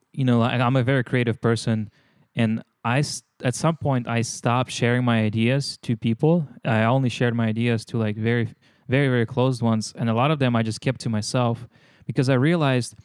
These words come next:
when I say s-, when I speak something, and when I, you know, when I say something or I share an idea,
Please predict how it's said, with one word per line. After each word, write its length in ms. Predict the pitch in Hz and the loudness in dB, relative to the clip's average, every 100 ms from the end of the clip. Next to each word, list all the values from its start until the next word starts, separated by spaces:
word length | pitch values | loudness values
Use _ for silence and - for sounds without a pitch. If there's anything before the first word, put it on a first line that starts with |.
| _ _ - | _ _ -2
when 160 | 135 | 0
I 120 | 143 139 | 2 0
say 380 | - - 156 | -2 0 2
s-, 200 | 202 - - | 2 -2 -6
when 160 | 147 | -2
I 100 | 147 127 | 0 0
speak 300 | - 214 - | 0 -2 0
something, 500 | 185 151 131 117 117 | 0 2 2 0 0
and 80 | 120 | 0
when 100 | 123 | 2
I, 300 | 120 117 - _ _ _ - | 2 0 -2 _ _ _ -4
you 60 | 123 | 2
know, 540 | 113 113 117 - - - | 4 4 0 -6 -12 -4
when 200 | 131 123 | 0 0
I 80 | |
say 400 | 107 - 160 175 160 | 0 0 0 2 0
something 380 | 143 135 135 | -2 -2 0
or 80 | 127 | 0
I 40 | 110 | 0
share 280 | - 151 160 | 0 0 0
an 80 | |
idea, 640 | 131 117 110 196 185 131 | 0 -2 0 2 2 2